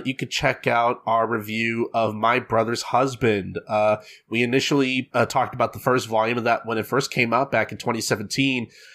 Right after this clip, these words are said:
And now, now, now, now that it's basically all out and available in English, we, uh,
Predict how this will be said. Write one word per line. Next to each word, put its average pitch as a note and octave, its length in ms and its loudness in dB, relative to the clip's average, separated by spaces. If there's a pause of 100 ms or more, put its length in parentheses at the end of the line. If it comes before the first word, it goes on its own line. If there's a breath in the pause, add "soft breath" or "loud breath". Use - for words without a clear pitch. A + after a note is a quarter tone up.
(200 loud breath)
And B2 260 2
now, B2 500 2
now, C3+ 200 2
now, D3 160 2
now F3+ 200 2
that C4 160 2
it's F3+ 180 0
basically D3 580 0
all C3 280 2
out B2+ 240 2
and A#2 80 -4
available A#2+ 420 2
in G#2+ 80 0
English, C#3 560 0
we, A2 300 0
uh, G#2+ 220 2